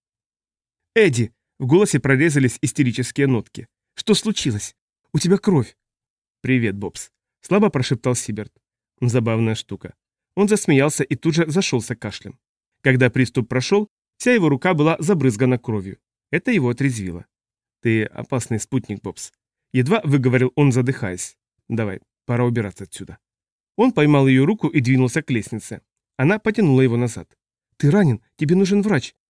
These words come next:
Мы не можем никуда пойти, пока тебе не окажут помощь. И эти тела, там же лежит миссис Джентри".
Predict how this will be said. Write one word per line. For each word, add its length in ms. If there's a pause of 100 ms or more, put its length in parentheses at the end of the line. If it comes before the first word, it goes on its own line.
(180)
Мы 120
не 100
можем 260
никуда 320
пойти, 280
пока 240
тебе 200
не 100
окажут 360
помощь. 380 (400)
И 140
эти 180
тела, 360 (260)
там 160
же 160
лежит 380
миссис 320
Джентри". 440